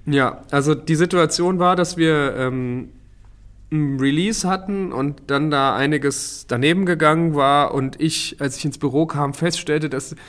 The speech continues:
Kollegen von uns, die eigentlich immer sehr entspannt und ruhig und ausgeglichen sind, schon morgens früh ihre Kollegen angeschrien haben. Und, äh, das war doch ein deutliches Alarmsignal für mich, dass ich gesagt habe, „Oh, oh, oh, oh, hier ist offensichtlich,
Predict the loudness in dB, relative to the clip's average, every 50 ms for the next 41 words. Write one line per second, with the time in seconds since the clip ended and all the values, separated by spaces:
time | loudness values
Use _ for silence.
0 | -20 -10 -2 0 2 4 4 4 2 2 0 0 0 0 0 -2 -2 -4 -4 -2
1 | 2 2 2 2 2 -2 -4 -4 -2 -2 0 0 0 2 4 6 8 8 8 6
2 | 6 4 4 2 -2 -4 -2 2 4 4 4 4 2 0 -2 -2 -4 -4 -6 -4
3 | 0 2 4 6 6 4 4 2 -2 0 2 0 0 0 -2 -4 -2 -2 -2 0
4 | -2 0 0 0 0 0 -4 -10 -20 -20 -20 -18 -18 -16 -10 -4 0 2 2 4
5 | 6 6 6 6 4 2 -2 -4 0 2 2 2 2 0 -2 -2 0 0 0 2
6 | 0 0 -2 -4 -4 -4 -6 -8 -8 -8 -8 -8 -8 -10 -12 -12 -14 -14 -18 -20
7 | -20 -20 -20 -20 -20 -20 -20 -20 -20 -20 -8 0 2 4 4 4 2 -2 -4 -10
8 | -4 -2 0 2 2 2 2 2 2 2 2 2 2 2 2 2 0 0 0 2
9 | 2 0 0 -2 -4 -2 0 0 2 2 0 0 0 0 2 2 2 0 0 0
10 | 0 0 0 0 -2 -2 -4 -4 -4 -4 -2 -2 -2 -2 -2 -4 -2 0 2 4
11 | 4 4 4 2 0 0 0 0 0 0 2 2 4 4 4 4 4 2 2 0
12 | 0 -2 -4 -6 -6 -6 -4 -4 -2 -2 -2 -2 -2 -4 -4 -4 -6 -6 -4 -6
13 | -8